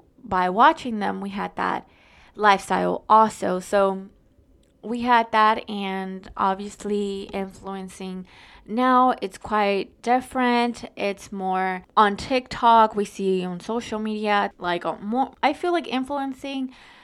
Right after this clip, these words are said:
started in YouTube, and then it moved to, to Instagram and also to TikTok. And I feel like TikTok is more, i-, it's technically the same thing as YouTube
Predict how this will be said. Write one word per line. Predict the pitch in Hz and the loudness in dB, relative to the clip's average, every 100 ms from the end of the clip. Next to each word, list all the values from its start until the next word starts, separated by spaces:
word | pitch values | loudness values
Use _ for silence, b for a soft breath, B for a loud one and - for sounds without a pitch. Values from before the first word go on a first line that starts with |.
| B B _ | B B _
started | - 233 233 226 220 - | 0 2 4 2 0 -4
in | 208 196 196 190 190 | -6 -4 -4 -4 -8
YouTube, | - 233 285 - 233 202 196 - | -6 -4 -4 -2 -2 0 -4 -6
and | 202 202 | -4 -2
then | 202 | -2
it | 202 | -2
moved | 196 196 202 196 - - | -4 -4 -4 -8 -18 -10
to, | 190 185 190 185 175 - | -2 0 0 -2 -8 -12
to | - 196 | -6 -4
Instagram | - 208 - 214 208 190 185 | -4 -6 -8 -4 -2 -2 -4
and | 180 | -6
also | 180 180 - 180 175 175 - - - | -6 -4 -4 -4 -4 -8 -12 -20 -16
to | 175 | -16
TikTok. | - 220 220 - 170 165 | -4 -4 -4 -4 -4 -4
And | 165 170 - | -8 -10 2
I | 196 | 2
feel | 247 | 4
like | 247 214 | 2 0
TikTok | - 247 - 220 196 - | -2 -2 2 2 2 -4
is | 190 185 175 - 185 | -4 -4 -6 -14 -10
more, | 180 180 180 175 175 175 175 _ | -2 0 0 -2 -6 -10 -14 _
i-, | 190 - | -16 0
it's | 220 214 - - | 0 0 -8 0
technically | 330 349 359 330 311 | 2 2 -2 0 -2
the | 277 | -2
same | - 262 262 | 0 0 0
thing | 254 233 233 233 226 | 0 -2 -2 -4 -4
as | 202 196 - | -4 -4 -8
YouTube | 208 220 214 233 220 208 220 | -8 -8 -8 -8 -6 -6 -10